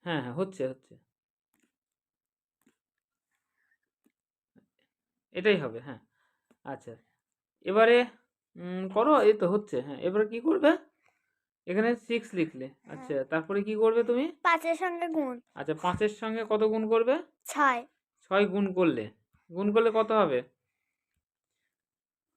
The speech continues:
Speaker 2: তিরিশ।
Speaker 1: আচ্ছা, এবার কি করবে?
Speaker 2: এবার তিরিশকে দুই দিয়ে ভাগ করব।
Speaker 1: আচ্ছা, ভাগ করলে, ভাগ করলে কত হলো?
Speaker 2: পনেরো।
Speaker 1: পনেরো হলো, আচ্ছা। তাহলে কি ত্রিভুজ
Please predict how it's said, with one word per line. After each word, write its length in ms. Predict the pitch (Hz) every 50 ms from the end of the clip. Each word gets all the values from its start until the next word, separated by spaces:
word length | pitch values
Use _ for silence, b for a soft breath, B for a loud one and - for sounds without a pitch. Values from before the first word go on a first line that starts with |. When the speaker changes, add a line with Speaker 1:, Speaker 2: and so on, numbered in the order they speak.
| _ _ -
Speaker 2:
তিরিশ। 680 | 440 466 480 466 440 415 392 381 381 370 370 370 370 - - -
Speaker 1:
আচ্ছা, 220 | - 143 139 - -
এবার 260 | 147 175 196 220 233 226
কি 140 | 233 240 226
করবে? 340 | - 247 240 240 240 262 294 330 - _ _ _ _ _ _ _ _ _ _ _ _ _ _ _ _ _ _ _ _ _ _ _ _ _ _ _ _ _ _ _ _ _ _ _ _ _ _ _
Speaker 2:
এবার 340 | 240 254 254 285 370 440 427 359 - -
তিরিশকে 1080 | - 349 330 285 320 320 311 - - - - - - - - - - _ _ - 403 415
দুই 240 | 381 330 320 311 294 294
দিয়ে 240 | 277 277 311 320 339 339
ভাগ 220 | 311 269 262 254 _ _
করব। 300 | - 262 240 226 220 226 220 226 247 _ _ -
Speaker 1:
আচ্ছা, 180 | 156 156 160
ভাগ 220 | 147 147 165 185 185 -
করলে, 340 | - 196 190 175 156 135 131 127
ভাগ 200 | 135 143 156 160 165
করলে 200 | - 196 202 208 208
কত 160 | 202 208 208 220
হলো? 260 | 208 220 226 240 262 330 349 - _ _ _ _ _ _ _ _ _ _ _ -
Speaker 2:
পনেরো। 480 | 330 359 381 370 339 311 269 233 226 226 226 233 _ _ _ _ -
Speaker 1:
পনেরো 360 | 214 226 226 240 247 240 247 240
হলো, 200 | 233 240 226 202 175
আচ্ছা। 460 | 160 151 147 147 - _ _ 160 151 143 135 135 - _ _ _ _ _ _ -
তাহলে 140 | 202 208 220
কি 100 | 214 226 247
ত্রিভুজ 300 | 208 233 220 214 247 247